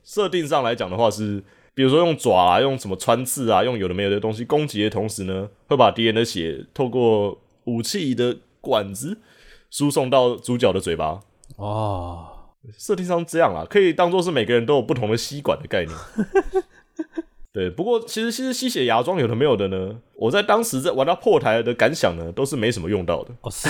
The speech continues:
Speaker 2: 哦，其实根本没什么屁用就对了。
Speaker 1: <laughs> 呃，会影响到主角的在里面使用类似反击技那种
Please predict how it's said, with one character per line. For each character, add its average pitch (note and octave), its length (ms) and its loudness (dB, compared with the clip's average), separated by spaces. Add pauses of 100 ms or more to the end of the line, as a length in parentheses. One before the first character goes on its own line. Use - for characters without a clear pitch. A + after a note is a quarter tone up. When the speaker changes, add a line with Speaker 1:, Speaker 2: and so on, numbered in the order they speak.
Speaker 2:
哦， C#3+ 80 -2
其 - 220 0
实 F3 140 4
根 F3+ 100 8
本 F3 60 6
没 D3+ 80 2
什 D#3+ 80 2
么 D3 60 0
屁 E3 140 -2
用 D#3 140 2
就 D3+ 80 0
对 D3+ 160 0
了。 C#3 80 -6 (120)
Speaker 1:
<laughs> - 120 -20
呃， D#3 180 -2
会 B3+ 140 4
影 A#3+ 140 -6
响 F3 180 0
到 G3+ 160 6
主 E3+ 220 -2
角 D3+ 160 4
的 G#2 240 2
在 D#3+ 180 4
里 A2 100 0
面 C3+ 160 2
使 G#2 180 -4
用 B2+ 140 2
类 C3 120 2
似 B2 180 -4
反 F#2+ 240 2
击 F#2 180 -8
技 A#2 240 -6
那 B2+ 80 0
种 G2+ 220 -2